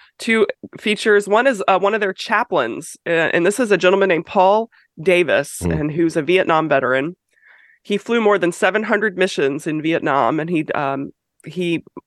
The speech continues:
Speaker 1: was almost killed a number of times. One
Speaker 2: Wow.
Speaker 1: in particular, he talks about he was about to fly a mission, and his captain came and said, "Hey, I'm gonna take your place on this mission," right before it left,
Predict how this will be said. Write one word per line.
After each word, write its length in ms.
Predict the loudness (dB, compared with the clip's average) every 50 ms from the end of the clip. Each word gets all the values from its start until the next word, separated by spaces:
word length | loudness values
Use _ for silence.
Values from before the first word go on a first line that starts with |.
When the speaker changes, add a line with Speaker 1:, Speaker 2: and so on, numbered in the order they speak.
| _ _ _ _ _ -14
Speaker 1:
was 340 | -6 0 0 0 0 0 0
almost 520 | 2 2 4 4 4 2 2 0 0 -6
killed 420 | -6 0 0 2 2 2 0 -2 -2 -4
a 60 | -2
number 320 | 0 0 0 0 2 2 0
of 100 | 0 0
times. 520 | -2 -4 -4 -4 -4 -10 -14 -18 -20 -20 -16 -8
One 300 | -2 0 2 2 4 2
Speaker 2:
Wow. 60 | 2 2
Speaker 1:
in 120 | 0 0
particular, 540 | -2 -4 -2 -2 -2 0 2 2 2 2 0
he 120 | -2 -4
talks 280 | -2 0 0 -2 -2 -2
about 160 | -2 -2 -2
he 80 | -2 -6
was 120 | -8 -6
about 240 | -2 0 0 0 0
to 80 | -2 -8
fly 260 | -4 -2 0 2 2
a 60 | 2
mission, 480 | 0 0 -2 -2 -4 -4 -4 -4 -6 -8 _ _ _ _ _ -20 -20 -20 _ _ _ -8
and 140 | -6 -4
his 220 | 0 0 0 -2 -2
captain 500 | -6 -2 -2 -2 -2 -2 -4 -4 -4 -4
came 280 | -4 -2 -2 -2 -2
and 120 | -2 -4 -2
said, 160 | -4 -4 -2
"Hey, 120 | 0 -2
I'm 120 | -2 -2 -2
gonna 160 | -4 -4 -4
take 200 | -6 -8 -8 -8
your 80 | -8 -4
place 280 | -2 0 0 0 0
on 100 | -2 -4
this 160 | -4 -4 -4
mission," 260 | -4 -6 -4 -4 -4 -2
right 140 | -2 -2 -2
before 420 | -4 -6 -2 0 0 0 -2 -4 _ _ _ _ _ _ _ _ _ _ _ _ _ -20 -18 _ -4
it 220 | -2 0 0 0
left, 540 | 2 2 2 2 2 0 0 -4 -8 -20 -20